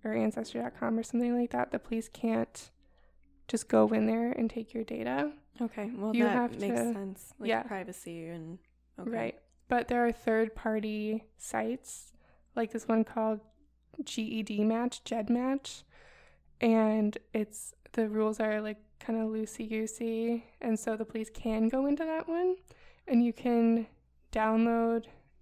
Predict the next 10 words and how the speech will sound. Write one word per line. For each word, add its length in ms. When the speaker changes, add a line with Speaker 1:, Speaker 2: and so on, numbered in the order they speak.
Speaker 1:
da-, 260
your 140
data 320
from 180
twenty-three 400
and 100
me, 120
for 120
example, 500
and, 200